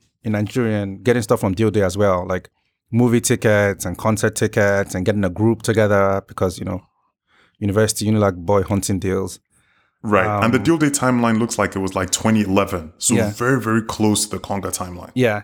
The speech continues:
Speaker 1: He basically left Deal Day to start Konga with similar
Speaker 2: Right.
Speaker 1: investors. So Kinnevik also came over from Deal Day to Konga. Um,
Speaker 2: Hmm.
Speaker 1: so he used that proximity to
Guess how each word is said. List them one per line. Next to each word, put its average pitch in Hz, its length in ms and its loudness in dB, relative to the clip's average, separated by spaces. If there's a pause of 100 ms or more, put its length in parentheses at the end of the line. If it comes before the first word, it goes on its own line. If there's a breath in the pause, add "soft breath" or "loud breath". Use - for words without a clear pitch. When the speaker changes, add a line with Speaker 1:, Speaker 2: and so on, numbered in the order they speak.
Speaker 1:
He 131 100 -2
basically 156 480 0
left 127 260 2
Deal 117 140 2
Day 104 420 0
to 107 100 -4
start 98 260 -2
Konga 95 400 -6 (180)
with 107 160 -2 (140)
similar 107 300 2
Speaker 2:
Right. 90 80 2
Speaker 1:
investors. 95 400 -4
So 104 120 -4
Kinnevik 107 480 -2
also 98 300 -6 (320)
came 104 200 0
over 98 240 -4
from 90 220 -10
Deal 98 160 -4
Day 95 160 -4
to 107 140 -12
Konga. 101 380 -10 (600)
Um, 98 420 2
Speaker 2:
Hmm. - 120 -16 (380 loud breath)
Speaker 1:
so 139 160 2
he 120 80 0
used 135 300 4
that 123 240 4 (580)
proximity 127 640 2
to 110 140 -4